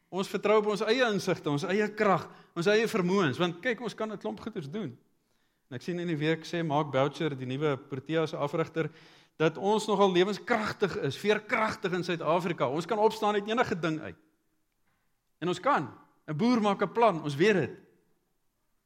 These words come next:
Maar so maklik word dit dat ons God vergeet, dat ons vergeet van Immanuel, dat ons self wil,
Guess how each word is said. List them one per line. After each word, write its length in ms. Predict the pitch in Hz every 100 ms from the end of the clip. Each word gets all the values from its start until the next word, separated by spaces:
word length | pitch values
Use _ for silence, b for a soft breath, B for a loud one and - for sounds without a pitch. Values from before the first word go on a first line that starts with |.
| _ _ _ _ _
Maar 80 | 147
so 160 | 180 220
maklik 460 | 180 180 185 180
word 320 | 139 151 151 147
dit 260 | 147 147
dat 200 | 127 131
ons 240 | - 127 123 -
God 160 | 196 190 _
vergeet, 480 | 160 - 175 151 113
dat 140 | 120
ons 140 | 123
vergeet 400 | - - 226 214
van 180 | 214 190 -
Immanuel, 720 | 180 170 156 170 170 156 131 - B 175
dat 160 | 185
ons 260 | 196 180 -
self 440 | 208 202 202 170 143
wil, 220 | 165